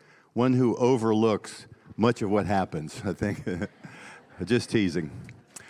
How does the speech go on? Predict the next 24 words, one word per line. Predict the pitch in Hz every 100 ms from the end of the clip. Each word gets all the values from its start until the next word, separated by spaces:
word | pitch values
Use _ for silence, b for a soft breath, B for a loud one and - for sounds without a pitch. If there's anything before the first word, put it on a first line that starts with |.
| B B B
Uh, | 135
but | 127 143
Michael | 151 208 - 135 107 B B B B
asked | 120 139 135 -
me | 135
if | 127 113
I | 123 127
would | 120 104
share | - 127 131
this | 120 - 110
morning | 101 107 117 113
on, | 101 104 101 92 b b b 98
I |
think | - 151
it | 143 117
was | 117 -
Tuesday, | - 139 131 107 90 69 64 - _ b b b b b b b
uh, | 98 95
because | 101 - 135 117
he | 127
lost | 117 117 117 -
his | 120 87
voice | 95 113 110 -
completely. | - 98 - 110 110 85 80